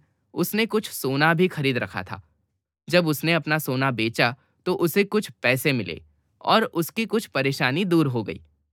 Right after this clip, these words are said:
इस कहानी से हमें सीख मिलती है कि सोना हमें आर्थिक नुकसान से बचाता है। दोस्तों,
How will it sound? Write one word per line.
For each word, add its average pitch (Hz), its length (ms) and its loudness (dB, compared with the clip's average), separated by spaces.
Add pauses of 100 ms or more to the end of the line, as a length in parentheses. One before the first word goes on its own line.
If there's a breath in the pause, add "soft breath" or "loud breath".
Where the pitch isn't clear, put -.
(580)
इस 214 180 0
कहानी 156 380 2
से 190 120 -4
हमें 175 240 0
सीख 180 320 -4
मिलती 147 320 -2
है 139 160 -2
कि 180 160 -6
सोना 147 360 0
हमें 170 340 0
आर्थिक 131 380 -2
नुकसान 131 400 2
से 156 120 0
बचाता 104 400 -2
है। 92 200 -10 (2000)
दोस्तों, 139 380 0